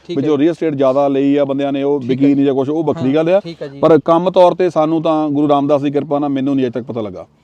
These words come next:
Speaker 1: ਅੱਛਾ ਜੀ।
Speaker 2: ਵੀ ਰਿਸੈਸ਼ਨ ਚੀਜ਼ ਵੀ ਕਿਹੜੀ, ਉਹ ਹੁਣ ਸੁਣਿਆ ਮੈਂ।
Speaker 1: ਹਾਂ।
Speaker 2: ਹਾਂ, ਹੁਣ ਸੁਣਿਆ, ਐਤਕੀ ਸੁਣਿਆ ਮੈਂ ਰਿਸੈਸ਼ਨ ਕੀ ਹੁੰਦਾ।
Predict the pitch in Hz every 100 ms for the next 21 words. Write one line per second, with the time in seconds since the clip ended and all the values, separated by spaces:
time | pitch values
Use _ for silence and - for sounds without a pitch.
0 | 175 - 214 160 180 180 160 202 180 196
1 | 196 190 202 254 151 160 196 160 135 214
2 | 143 95 _ _ 175 160 _ _ 120 131
3 | 156 151 160 170 180 156 127 196 185 170
4 | 165 156 147 127 113 101